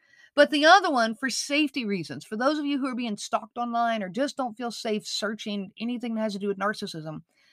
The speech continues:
the other website is w w w dot c n g, the letters C N G, which stands for Covert Narcissism Group. So C N G life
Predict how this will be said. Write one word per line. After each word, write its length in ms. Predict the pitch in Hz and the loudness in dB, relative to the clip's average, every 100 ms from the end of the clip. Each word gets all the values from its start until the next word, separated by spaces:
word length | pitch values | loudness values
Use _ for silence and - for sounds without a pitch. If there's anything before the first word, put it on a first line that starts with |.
| _ _ _ _ _ | _ _ _ _ _
the 160 | 190 226 | 2 10
other 220 | 285 330 | 10 10
website 480 | 269 254 - 240 220 | 4 2 4 4 4
is 120 | 202 | 2
w 280 | - 240 269 | 2 2 2
w 260 | 262 262 262 | 0 0 0
w 300 | 233 208 202 | 2 0 0
dot 360 | 196 180 165 _ _ _ | 2 2 0 _ _ _
c 640 | - - - 254 262 277 _ _ - | -10 -6 -2 -2 -2 -4 _ _ -6
n 400 | 233 240 240 233 _ 185 | -2 0 -2 -4 _ -8
g, 320 | 185 220 160 | -2 -2 -2
the 120 | 165 | -2
letters 380 | 185 214 202 - _ | 0 0 -2 -8 _
C 360 | - 254 247 | -8 -6 -4
N 200 | 220 220 | -2 -2
G, 180 | 196 226 | 0 -2
which 160 | 180 190 | -4 -8
stands 280 | - 208 208 | -6 -6 -6
for 100 | 185 | -10
Covert 420 | - 220 240 - | -6 -4 -4 -2
Narcissism 580 | 214 208 214 226 214 208 | -2 -2 -4 -4 -4 -4
Group. 360 | 185 160 143 _ _ _ - - | -2 -4 -6 _ _ _ -20 -18
So 180 | - 190 | -4 -4
C 440 | 170 - 277 285 - | -2 0 2 2 0
N 300 | 240 254 240 | 0 2 2
G 400 | 202 208 185 180 _ _ | 2 0 -2 -8 _ _
life 480 | 196 214 254 - | 4 6 6 2